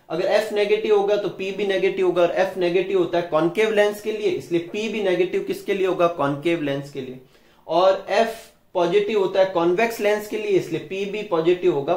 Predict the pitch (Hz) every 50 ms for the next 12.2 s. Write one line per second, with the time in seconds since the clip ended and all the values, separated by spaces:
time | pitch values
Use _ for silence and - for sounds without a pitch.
0 | 180 - 143 143 147 139 135 143 139 - - 120 104 104 104 107 - - 101 92
1 | 90 - - - - 165 156 165 175 170 165 165 165 170 165 - - 156 170 180
2 | 156 135 123 113 113 113 - - 117 98 98 98 92 - _ _ _ _ _ _
3 | _ _ - 151 - - 202 202 208 226 185 170 165 175 202 180 165 196 165 147
4 | 135 151 170 170 175 208 214 - 175 170 170 - 190 180 190 202 180 160 - -
5 | - 170 170 180 165 147 - 185 170 170 - 190 185 - 208 202 202 - - -
6 | _ _ 160 190 190 190 - 175 170 180 180 175 226 240 233 233 - 202 185 185
7 | 190 202 196 - 170 147 - - 175 190 202 185 170 196 208 208 208 - - -
8 | - - 160 165 170 170 160 160 160 - - 151 180 180 - - 240 233 208 190
9 | 170 170 170 - 175 190 190 185 190 185 180 180 175 165 151 160 170 170 - -
10 | 156 131 117 - 170 196 208 190 139 147 147 - - - - 196 196 - 175 170
11 | 196 196 196 - - 185 175 160 156 147 127 120 - 139 120 101 101 95 - -
12 | 98 - -